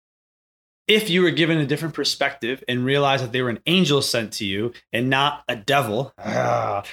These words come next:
just to piss you off and ruin your day, 'cause sometimes that's what we think. "That person was just there to piss me off and ruin my day, and their, my day is completely ruined now." Well, what if you were able to look at that and say,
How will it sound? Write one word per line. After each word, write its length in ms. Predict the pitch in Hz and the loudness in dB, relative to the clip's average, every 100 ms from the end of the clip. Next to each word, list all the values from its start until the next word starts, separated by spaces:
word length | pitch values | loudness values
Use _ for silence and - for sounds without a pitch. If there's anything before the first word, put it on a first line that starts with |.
| - | -6
just 160 | - - | -4 -2
to 80 | 151 | -2
piss 340 | 165 156 - | 2 2 4
you 160 | 156 143 | 4 6
off 220 | 147 147 | 4 2
and 160 | 131 | -2
ruin 200 | 127 139 | -2 0
your 120 | 151 147 | 0 0
day, 240 | 120 139 | 0 0
'cause 120 | 139 | 0
sometimes 360 | 147 147 165 139 | -2 -2 -4 -2
that's 160 | 147 | -4
what 80 | 151 | -4
we 100 | 160 | -6
think. 300 | 175 127 139 | -6 -6 -6
"That 140 | - - | -10 -4
person 220 | 160 143 | -2 0
was 100 | 139 | 0
just 200 | 170 - | -2 -2
there 140 | 180 | -2
to 80 | 160 | -4
piss 300 | - 190 - | -4 -4 -4
me 120 | 170 | -4
off 180 | 165 160 - - | -4 -4 -8 -6
and 140 | 117 | 0
ruin 160 | 190 180 | 2 4
my 140 | 170 | 4
day, 280 | 165 175 160 - | 4 2 0 -6
and 200 | 120 135 | -4 2
their, 220 | 175 165 156 | 2 2 2
my 160 | 165 | 2
day 140 | 170 175 | 4 4
is 100 | 170 | 2
completely 340 | 160 165 165 | 0 0 0
ruined 260 | 147 165 151 | 0 0 2
now." 260 | 123 87 - _ _ _ _ _ _ _ _ | 0 -4 -12 _ _ _ _ _ _ _ _
Well, 100 | 135 | -6
what 160 | 120 135 | -2 2
if 160 | 156 151 | 0 0
you 60 | |
were 80 | 139 | 2
able 180 | 135 135 | 2 0
to 100 | 131 | -2
look 180 | 131 131 | -2 0
at 80 | 120 | 2
that 240 | 117 - | 0 -2
and 80 | 113 | -6
say, 320 | - 113 95 | -2 -2 -2